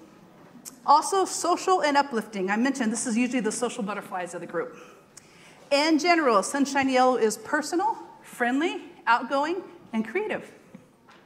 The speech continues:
They like variety, relationships, people, and flexibility. One of the worst things you can do for someone who has sunshine yellow preferences is put them in an office all day and make them work by themselves.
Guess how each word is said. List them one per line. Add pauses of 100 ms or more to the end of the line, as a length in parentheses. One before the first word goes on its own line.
(2500)
They
like
variety, (560)
relationships,
people,
and
flexibility. (460)
One
of
the
worst
things
you
can
do
for
someone
who
has
sunshine
yellow
preferences (320)
is
put
them
in
an
office
all
day
and
make
them
work
by
themselves.